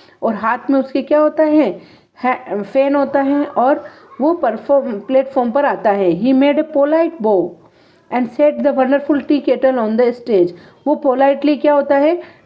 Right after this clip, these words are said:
वंडरफुल टी केटल को स्टेज पे रख देता है। At a waves of his fan, the kettle run, uh, ran around on four legs, है ना। जैसे उसके ऊपर तर-, फैन की वो गिरती है उसके ऊपर, और वो जो है केटल जो है उसके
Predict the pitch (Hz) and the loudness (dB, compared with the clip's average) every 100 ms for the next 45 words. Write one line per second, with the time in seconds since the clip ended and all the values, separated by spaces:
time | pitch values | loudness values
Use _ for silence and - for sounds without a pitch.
0 | - 226 220 233 240 277 277 285 240 269 | -8 -8 -4 -2 0 0 0 0 0 0
1 | 262 240 254 247 285 269 262 254 - 226 | 0 0 0 2 0 0 -2 -2 -2 -2
2 | 226 202 185 208 202 180 180 - _ - | 0 0 0 0 0 -2 -8 -20 _ -4
3 | 285 285 302 262 285 285 294 294 294 277 | 0 0 0 2 2 2 0 0 -2 -4
4 | - 262 269 - - _ - 247 262 247 | -2 0 0 -2 -14 _ -4 -2 0 0
5 | 285 294 233 214 254 277 - - - 208 | 2 0 0 0 0 0 -4 -6 0 0
6 | 226 226 - 208 247 277 262 240 226 247 | 0 -4 -8 -2 2 0 0 0 2 2
7 | 269 262 269 - 240 226 269 233 214 196 | 2 0 0 -4 -4 0 0 0 2 2
8 | 175 175 190 - - - _ - 254 262 | 0 -2 -10 -12 -20 -20 _ -4 0 0
9 | 190 233 240 320 294 - 285 277 277 285 | 2 0 2 2 2 0 0 0 -2 0
10 | 208 226 - 214 - 262 262 262 294 269 | -2 -2 -10 -14 -2 2 2 2 0 0
11 | 226 220 208 269 277 262 233 254 247 269 | 0 -4 -4 -2 0 -2 -2 -2 0 0
12 | 294 - - _ 247 254 269 269 269 269 | -2 -8 -20 _ -2 0 0 0 0 0
13 | 277 254 208 262 262 269 269 262 233 - | 0 -2 0 2 2 2 2 0 -4 -2
14 | 285 | -2